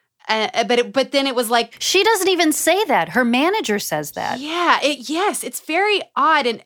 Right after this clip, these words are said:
Speaker 1: and, you know, I had the same thing when, when the Me Too allegations came out about Men in Improv, I,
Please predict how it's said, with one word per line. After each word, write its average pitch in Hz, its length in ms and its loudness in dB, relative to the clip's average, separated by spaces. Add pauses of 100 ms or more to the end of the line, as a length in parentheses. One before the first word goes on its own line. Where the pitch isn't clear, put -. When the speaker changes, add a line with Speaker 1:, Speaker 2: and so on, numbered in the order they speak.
Speaker 1:
and, 320 120 2
you 349 60 2
know, 403 80 4
I 453 180 0
had 427 80 -2
the - 40 -6
same 359 180 0
thing 330 160 0
when, 294 140 0
when 311 200 0
the 294 280 4
Me 320 200 0
Too 392 160 -2
allegations 226 720 0
came 220 460 -4
out 180 480 0
about 180 560 0
Men 190 140 -6
in 190 80 -4 (120)
Improv, 175 400 0 (100)
I, 220 480 2